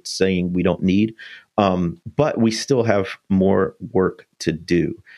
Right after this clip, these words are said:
And I just, I think it, it betrays an incredible both arrogance and stubbornness on the part of many white Christians if they say,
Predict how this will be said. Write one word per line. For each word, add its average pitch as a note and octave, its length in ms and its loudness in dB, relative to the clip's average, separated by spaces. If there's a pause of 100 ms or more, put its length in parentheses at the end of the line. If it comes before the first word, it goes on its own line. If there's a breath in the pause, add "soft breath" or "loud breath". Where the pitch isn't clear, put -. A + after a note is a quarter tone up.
(260 loud breath)
And G2 500 0 (380)
I A#2+ 100 2
just, A#2+ 360 -4
I A2 80 2
think D3+ 460 -2
it, G#2+ 280 0 (220)
it G#2+ 180 0
betrays A2 760 0
an G2 160 -2
incredible A2 920 0 (1080 soft breath)
both A2 240 0 (100)
arrogance D3+ 1040 0
and G#2+ 180 0
stubbornness - 1300 -4 (260)
on G2 160 2
the G2 80 0
part G2+ 500 0
of F#2 160 0
many G#2 300 2
white F2+ 280 0
Christians F2 600 -4
if F#2+ 220 -4
they E2 160 0
say, E2 560 -2